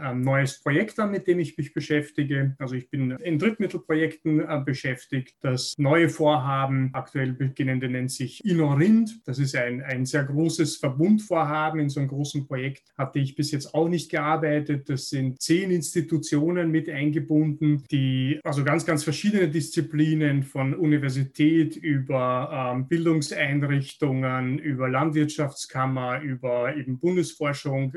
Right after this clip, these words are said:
Landesforschung, äh, mit eingebunden sind.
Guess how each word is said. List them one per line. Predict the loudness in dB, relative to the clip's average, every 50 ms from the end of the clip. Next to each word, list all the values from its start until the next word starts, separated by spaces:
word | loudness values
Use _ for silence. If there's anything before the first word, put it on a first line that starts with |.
| -10
Landesforschung, | -10 -4 -2 -2 0 0 0 0 -2 -4 -8 -6 -4 -2 -2 -2 -2 -4 -6 -4 -2 -2 -2 -2 -2 -4 -4 -4
äh, | -4 0
mit | 2 2 2 2 0
eingebunden | -4 -2 -2 0 0 0 0 -2 -6 -6 -6 -6 -6 -8
sind. | -8 -6 -8 -10 -10 -10 -14 -16 -18 _